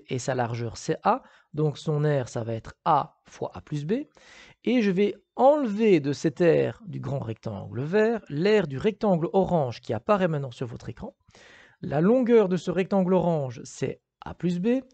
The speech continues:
et sa largeur, c'est B. Donc je vais enlever moins B fois A plus B.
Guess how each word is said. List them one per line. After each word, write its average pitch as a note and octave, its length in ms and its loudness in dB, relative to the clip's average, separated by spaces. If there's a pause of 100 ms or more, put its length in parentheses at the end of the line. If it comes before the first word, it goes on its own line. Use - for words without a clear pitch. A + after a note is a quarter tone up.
et C#3+ 120 -4
sa E3 160 0
largeur, F#3+ 440 0
c'est - 220 -4
B. D#3 300 -4
Donc C#3 180 -4
je A#2+ 60 -6
vais D3+ 200 -10
enlever F#3 600 0 (380)
moins F#2+ 280 -6
B F3+ 300 0
fois D#3+ 500 -2
A F3+ 140 -4
plus C#3+ 260 -8
B. - 100 -12